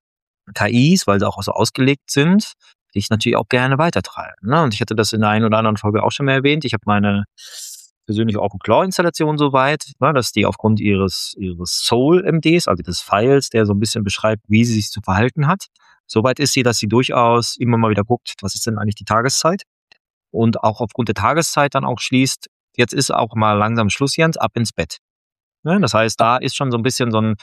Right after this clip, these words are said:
so ein Faktor, den man der K I auch beibringen kann. Also nicht nur dadurch, dass das Geld dann vielleicht mal flöten gegangen ist, weil man keine A-P-I-Kosten mehr bezahlt oder das, äh, Rate Limit bei irgendeinem Abo erreicht hat, ne, sei es bei der Videogenerierung, der Textgenerierung, bei der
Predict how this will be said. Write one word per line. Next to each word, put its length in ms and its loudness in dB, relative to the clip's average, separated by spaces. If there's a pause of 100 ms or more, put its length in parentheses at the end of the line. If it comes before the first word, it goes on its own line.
(120)
so 120 -6
ein 40 -2
Faktor, 300 -2
den 140 2
man 80 2
der 100 2
K 120 -2
I 140 0
auch 180 2
beibringen 440 0
kann. 220 -8
Also 160 -2
nicht 180 0
nur 120 0
dadurch, 200 0
dass 120 -6
das 140 -4
Geld 200 0
dann 80 2
vielleicht 220 0
mal 80 0
flöten 280 0
gegangen 240 0
ist, 140 -2
weil 80 2
man 100 0
keine 220 -2
A-P-I-Kosten 600 -2
mehr 60 0
bezahlt 380 0
oder 160 -6
das, 180 -16 (420)
äh, 160 0
Rate 280 2
Limit 200 2
bei 160 0
irgendeinem 480 0
Abo 260 0
erreicht 420 0
hat, 180 -2
ne, 180 2
sei 120 0
es 100 -4
bei 120 -2
der 120 -8
Videogenerierung, 720 2
der 120 2
Textgenerierung, 800 0
bei 140 -6
der 320 -20